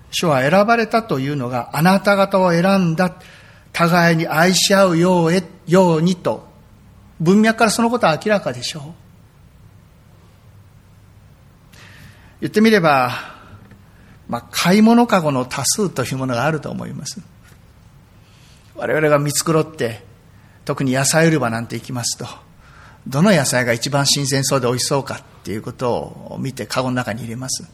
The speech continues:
カゴの中に入れてしばらく見ていると、「お、こっちが良さそうだ」ってありますと、我々は容易にカゴの中のものをそのものと取り替えて、そして多数を集めるんです。集められた相互には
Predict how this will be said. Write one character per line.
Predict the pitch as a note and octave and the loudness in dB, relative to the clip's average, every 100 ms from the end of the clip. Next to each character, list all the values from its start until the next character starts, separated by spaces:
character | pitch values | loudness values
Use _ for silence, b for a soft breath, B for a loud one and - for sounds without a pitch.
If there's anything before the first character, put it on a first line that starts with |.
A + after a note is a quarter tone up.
| - - - - b b b b b - | -20 -20 -20 -20 b b b b b -4
カ | E3 | 0
ゴ | F3 | 4
の | A3 | 4
中 | F#3+ | 2
に | D3 | 0
入 | |
れ | C#3+ | -2
て | D3 | -2
し | - | 0
ば | E3 | 2
ら | G3+ | 2
く | - | 0
見 | C#3+ | -4
て | C#3 | -4
い | |
る | B2+ | -6
と、 | A#2 G#2 | -6 -10
「お、 | |
こ | B2 | -8
っ | D3+ | -6
ち | - | -2
が | E3 | 0
良 | C#3 | -2
さ | C#3 | -2
そ | D3+ F3 | 0 0
う | |
だ」 | B2+ | 0
っ | |
て | - | -2
あ | |
り | G#2+ | -6
ま | C3+ | -2
す | A#2+ - | -4 -4
と、 | B2+ - B B B B | -10 -16 B B B B
我 | - C#3+ | 0 4
々 | D3+ | 4
は | A2+ | 2
容 | C3+ E3 F#3 | 4 6 6
易 | F3 | 4
に | B2 | 0
カ | - C#3 | -2 -2
ゴ | C#3+ | 0
の | |
中 | C#3+ C#3 A#2 | 0 0 0
の | A2 | -2
も | A#2+ | -4
の | B2 | -4
を | |
そ | - | -2
の | C#3 | -2
も | C#3+ | -2
の | C#3+ | -2
と | B2+ - | -4 -4
取 | D3+ D#3 | 0 2
り | |
替 | D#3 | 2
え | B2+ | 0
て、 | - - - - - - _ - - - - - - - | -4 -12 -16 -20 -20 -20 _ -20 -20 -20 -20 -20 -18 -6
そ | - D#3 | -2 0
し | |
て | - B2 - | 0 -2 -2
多 | - C#3 | -4 -2
数 | - E3 | 0 0
を | G#2+ | -2
集 | A#2+ C#3+ | -4 -6
め | D3 | -6
る | B2+ | -6
ん | G#2+ | -10
で | - | -10
す。 | - - - _ - _ _ - - - - _ - b b b | -12 -14 -20 _ -20 _ _ -20 -20 -20 -20 _ -20 b b b
集 | D3+ F#3+ | -2 2
め | |
ら | A#3+ | 4
れ | C4+ | 4
た | B3+ | 2
相 | F#3+ B3+ | 2 2
互 | A#3+ D#3 | 2 2
に | C#3+ | 4
は | C#3 A2 - | 2 2 -8